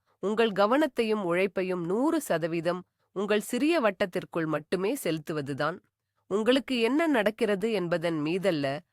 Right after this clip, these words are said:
மாறாக அதற்கு நீங்கள் எப்படி எதிர்வினையாற்றுகிறீர்கள் என்பதன் மீதுதான்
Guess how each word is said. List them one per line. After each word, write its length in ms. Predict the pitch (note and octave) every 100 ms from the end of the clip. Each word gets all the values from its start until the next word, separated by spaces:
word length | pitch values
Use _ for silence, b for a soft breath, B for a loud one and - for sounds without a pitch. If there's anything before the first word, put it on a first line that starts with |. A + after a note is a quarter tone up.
| _
மாறாக 680 | - F3+ G#3+ D4 D#4 C#4+ D#4+
அதற்கு 520 | - F3+ G3 A3+ B3+
நீங்கள் 360 | A3+ A3+ A3+ A3+
எப்படி 460 | F#3 - D#4 D4
எதிர்வினையாற்றுகிறீர்கள் 1300 | G#3 G#3+ A#3 G#3 F#3+ F#3+ F3+ F3 E3+ E3+ E3+ D#3+ A#3
என்பதன் 480 | G#3+ F3 E3 D#3 D3+
மீதுதான் 640 | C#3+ F3+ F#3 F3+ G#3+ A3+